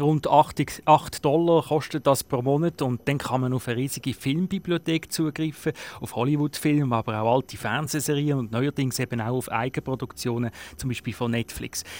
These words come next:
Dreissig Millionen Leute in den U S A, also rund ein Zehntel, machen das schon bei Netflix. Weltweit sind's noch sechs Millionen mehr. Und zu Spitzenzeiten am Oben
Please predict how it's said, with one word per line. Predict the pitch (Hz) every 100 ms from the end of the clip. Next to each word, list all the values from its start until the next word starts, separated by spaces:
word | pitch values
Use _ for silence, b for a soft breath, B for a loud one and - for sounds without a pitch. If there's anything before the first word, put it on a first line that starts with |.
| B
Dreissig | - 202 - 220 -
Millionen | 165 170 170 160
Leute | 160 -
in | 147
den | 143
U | 147
S | 175 -
A, | 151 147 135
also | - 113
rund | 143 160 123
ein | -
Zehntel, | - 139 175 - 165
machen | 135 143 160
das | 160 147
schon | - 143
bei | 131
Netflix. | 117 143 - - 190 - -
Weltweit | 123 151 - 135
sind's | 143 135 131
noch |
sechs | 117 123 -
Millionen | 131 123 120 120
mehr. | 120 156 185 B B B
Und | - 123 127 -
zu | 123
Spitzenzeiten | - - 202 - 196 196 170 143
am | 123 127
Oben | 135 165 170